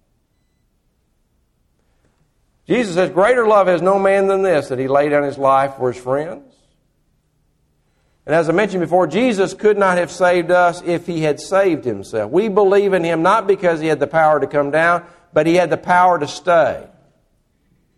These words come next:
Matthew twenty-seven, verse forty-five, "And from the sixth hour darkness fell upon all the land until the ninth hour.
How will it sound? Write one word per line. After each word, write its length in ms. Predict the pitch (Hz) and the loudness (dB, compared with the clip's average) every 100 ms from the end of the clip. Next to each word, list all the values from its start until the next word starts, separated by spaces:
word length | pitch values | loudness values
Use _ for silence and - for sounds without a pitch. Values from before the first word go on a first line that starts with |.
| _ _ _ _ _ _ _ _ _ _ _ _ _ _ _ _ _ _ _ _ _ _ _ _ _ _ - | _ _ _ _ _ _ _ _ _ _ _ _ _ _ _ _ _ _ _ _ _ _ _ _ _ _ -2
Matthew 380 | 151 180 175 175 | 0 0 -2 -4
twenty-seven, 800 | 180 196 185 202 185 147 127 120 | 0 0 0 2 2 2 -2 0
verse 240 | 151 147 | 0 0
forty-five, 580 | 165 165 151 160 151 139 | 0 0 2 2 4 2
"And 160 | 135 | -2
from 160 | 160 160 | -2 0
the 80 | 151 | -2
sixth 380 | - 240 - 180 | 0 -2 0 2
hour 280 | 196 196 | 4 4
darkness 440 | 175 180 180 165 - | 4 4 4 0 0
fell 180 | 160 151 | 2 2
upon 220 | 151 147 | 2 4
all 200 | 160 160 | 4 4
the 60 | |
land 260 | 151 156 165 | 2 2 0
until 240 | 151 165 | 0 0
the 120 | 160 151 | 2 2
ninth 420 | 156 180 190 160 | 2 2 0 2
hour. 420 | 131 123 117 | 4 4 2